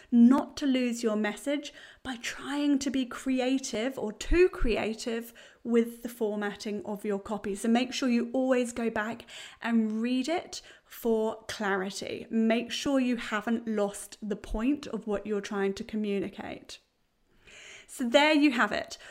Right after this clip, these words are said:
four quick ways that you can banish boring copy by adding more personality and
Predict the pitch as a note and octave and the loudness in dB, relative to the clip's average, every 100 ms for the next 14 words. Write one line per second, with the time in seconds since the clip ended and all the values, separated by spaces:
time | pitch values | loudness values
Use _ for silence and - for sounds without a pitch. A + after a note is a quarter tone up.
0 | - - - D#4+ E4 D#4+ D4+ - C4 A#3+ | -20 -16 0 4 4 4 -2 0 0 2
1 | C#4 E4+ D#4+ A3+ A3+ G#3+ C4 D4 C#4+ A#3+ | 4 2 2 -2 0 2 4 4 6 6
2 | A#3 G#3+ G#3+ G#3 - - G3+ G3 A#3+ C4 | 4 -2 -2 -2 -4 -4 -4 4 8 8
3 | C4 A#3 A#3 B3 F#4 G4+ - A3 G#3+ - | 6 2 -2 -2 2 4 4 0 0 0
4 | G#3 G#3+ G#3 - G3+ G3+ G#3+ B3 C4 B3+ | 0 0 -2 0 2 4 6 6 6 4
5 | A#3 A3+ A3+ G#3 G3+ G3+ A3+ G#3+ - G3 | 0 2 -2 0 -2 0 0 -2 -2 0
6 | F#3+ G3+ G3+ | 0 0 -6